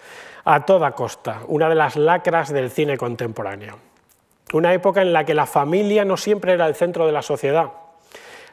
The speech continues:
en la que podían coexistir las relaciones sentimentales y sexuales pasajeras, en la que se podía amar a dos personas al mismo tiempo, en la que se permitía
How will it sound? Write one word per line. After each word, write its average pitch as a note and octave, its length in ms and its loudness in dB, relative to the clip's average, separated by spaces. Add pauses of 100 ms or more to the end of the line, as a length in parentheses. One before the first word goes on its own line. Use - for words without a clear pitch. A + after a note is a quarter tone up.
(300)
en C#3+ 160 0
la D3 100 2
que D3+ 160 2
podían F3 320 2
coexistir G3+ 840 0
las D#3+ 240 0
relaciones D#3 480 0
sentimentales E3 720 0
y F3 40 -2
sexuales F3+ 520 -2
pasajeras, - 840 -4 (500)
en C3+ 120 0
la C#3 120 0
que D3 100 -2
se C#3+ 140 0
podía E3+ 340 2
amar E3+ 460 2
a D#3 100 0
dos D#3 200 0
personas D#3+ 520 -2
al C3 120 -2
mismo C#3 340 -4
tiempo, G#2+ 420 -10 (420)
en C3+ 200 -2
la C#3+ 100 0
que C#3+ 140 -2
se - 160 0
permitía D3 640 -2